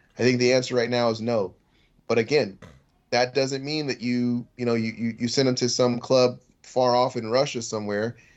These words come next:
I think the championship somewhere that these kids should play. It's against talent that's gonna be in their league, if not playing in their league that next season. Um, I think that was the issue with Tahith. I know he wanted to be, you know, in Belgium. I,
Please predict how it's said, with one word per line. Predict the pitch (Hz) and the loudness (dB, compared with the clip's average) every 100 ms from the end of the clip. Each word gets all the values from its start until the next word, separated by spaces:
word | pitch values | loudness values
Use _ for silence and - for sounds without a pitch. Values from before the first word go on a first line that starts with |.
| _ _ _ _ - | _ _ _ _ -4
I | 113 | -4
think | 113 139 131 | 2 0 2
the | 113 | 0
championship | 143 143 143 135 127 131 - | 4 4 4 2 4 4 4
somewhere | 131 127 120 | 2 6 6
that | 120 117 | 6 4
these | 123 - | -2 2
kids | 123 123 | 0 2
should | - 123 | 0 0
play. | 107 98 117 - _ _ _ _ _ | 0 0 -2 -10 _ _ _ _ _
It's | 120 - | -8 -6
against | 104 120 127 127 - - - - | 0 4 4 2 -4 -8 -12 -6
talent | 139 123 123 113 | 0 2 2 0
that's | 110 - | -4 -4
gonna | - 120 | -2 0
be | 117 123 117 | 0 0 0
in | 123 127 | 2 4
their | 127 | 4
league, | 120 120 120 117 | 4 2 2 0
if | 113 120 | -2 0
not | 117 - | 0 0
playing | 120 120 | 0 0
in | 117 | 2
their | 117 117 | 2 2
league | 117 113 | 2 4
that | 110 110 | 4 4
next | 110 - | 0 0
season. | 113 113 127 135 _ _ _ _ - | 0 -2 -4 -10 _ _ _ _ -2
Um, | 110 110 110 | 2 2 0
I | |
think | 113 123 117 | 0 0 2
that | 123 | 0
was | 123 | -2
the | 117 123 | -2 -2
issue | 120 120 | -2 -4
with | 113 | -6
Tahith. | - 104 147 151 - | -8 -6 -6 -6 -8
I | 104 | -4
know | 110 | 0
he | 113 | 0
wanted | 113 113 107 | 2 0 -2
to | |
be, | 104 110 110 110 - - | -4 -4 -4 -6 -10 -8
you | 113 | -2
know, | 110 107 107 - _ _ _ - - - - _ _ _ _ _ _ | 0 0 -4 -18 _ _ _ -20 -20 -20 -20 _ _ _ _ _ _
in | 127 131 135 | -2 0 2
Belgium. | 135 139 135 135 127 | 2 2 2 -2 -2
I, | 107 | -8